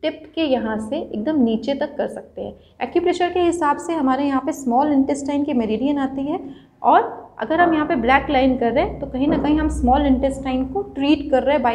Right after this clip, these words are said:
this color therapy। Next, if you know magnet therapy,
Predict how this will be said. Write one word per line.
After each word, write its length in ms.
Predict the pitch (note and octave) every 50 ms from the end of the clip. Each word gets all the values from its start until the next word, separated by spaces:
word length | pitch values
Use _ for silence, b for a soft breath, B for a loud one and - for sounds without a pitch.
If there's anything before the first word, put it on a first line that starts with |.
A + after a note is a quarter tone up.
| A3+ A3
this 180 | D#4 - - - -
color 200 | A3 G#3+ A#3 B3 A#3 A#3
therapy। 360 | G#3+ F#3 F3+ - - F#3 F3 - - - _ _ _ _ _ _ _ _ - - - - - _ _ - A#3 A#3 A#3+
Next, 400 | A#3+ A3 A#3+ - - - - - - C#4 D4
if 140 | C#4+ - - C#4+
you 160 | D4+ F4 F4+ F4
know 160 | F4 G4 A4+ A4+ E4+
magnet 360 | B3+ A#3 A3+ A#3+ B3 A#3+ A#3+ B3
therapy, 400 | B3 F#3+ F#3 F3 - - A#3 D4+